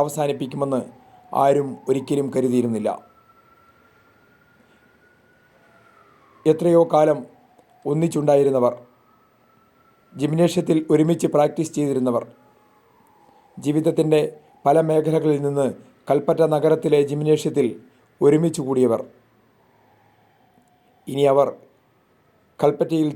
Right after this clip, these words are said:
തങ്ങൾക്കിടയിൽ ഉണ്ടാകില്ലെന്ന് ഉൾക്കൊള്ളാൻ പലരും ബുദ്ധിമുട്ടുകയായിരുന്നു. പരസ്പരം സമാധാനിപ്പിക്കാൻ,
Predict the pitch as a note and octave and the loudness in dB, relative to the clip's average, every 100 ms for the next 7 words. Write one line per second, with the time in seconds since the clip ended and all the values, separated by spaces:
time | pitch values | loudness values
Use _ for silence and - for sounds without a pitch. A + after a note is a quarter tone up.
0 | D#3 D3+ D3+ D#3 D3+ D3+ D3+ C#3+ D3+ D3+ | -2 0 -2 0 0 0 -4 -6 0 2
1 | C#3+ C#3 C3+ C3+ B2 - _ _ _ _ | 2 -2 -4 -4 -6 -10 _ _ _ _
2 | _ _ _ _ _ C3+ C#3 C3 D3 C#3 | _ _ _ _ _ -2 -2 0 2 2
3 | A2 - _ _ _ _ _ _ _ _ | -2 -8 _ _ _ _ _ _ _ _
4 | _ _ _ _ - C#3+ C#3+ D3 C#3+ B2 | _ _ _ _ -2 0 2 2 -2 -8
5 | C3+ D#3 C#3+ C#3 B2+ B2 B2 A2+ G#2+ - | -6 -4 -2 0 4 4 4 0 -8 -14
6 | _ _ _ _ _ _ _ _ _ _ | _ _ _ _ _ _ _ _ _ _
7 | _ _ _ _ _ _ _ _ _ _ | _ _ _ _ _ _ _ _ _ _
8 | _ - D#3 F3 - G3+ F#3+ F#3+ G3 G#3 | _ -2 0 0 0 -2 0 0 2 2
9 | F#3 E3 E3+ D3 | -2 -2 0 0